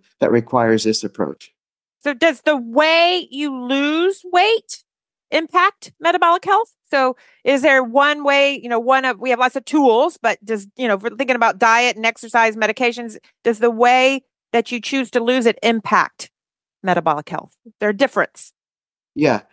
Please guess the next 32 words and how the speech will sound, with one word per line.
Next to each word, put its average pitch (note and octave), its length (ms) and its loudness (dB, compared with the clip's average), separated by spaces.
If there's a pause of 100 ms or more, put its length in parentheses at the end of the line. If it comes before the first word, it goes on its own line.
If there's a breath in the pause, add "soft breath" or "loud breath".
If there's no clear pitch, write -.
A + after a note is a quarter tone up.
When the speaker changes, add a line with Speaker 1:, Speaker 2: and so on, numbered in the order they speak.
(140)
Speaker 1:
So F3 220 0
it's - 280 -2
not G#3 260 0
quite F#3 260 0
so E3+ 160 0
clear, B2 580 0
uh, B2+ 200 0
whether D3 360 2
there C#3 300 2
are, C#3 60 -2
so D3 240 0
if C#3+ 260 -2
you D3+ 100 -2
lose F#3 360 -2
weight E3 200 2
in D3+ 120 -10
general, C3+ 460 2
it's A#2 200 -6
the C3 100 -8
same D3 460 0 (200)
whether C3+ 180 2
you B2+ 100 4
lose C#3 240 2
weight C3 260 2
by A2+ 140 0
surgery D3+ 640 2
or A#2 140 2
lose B2 340 -2
weight B2 240 0
by A2 140 0
lifestyle A#2+ 580 0
therapy. A2 560 -2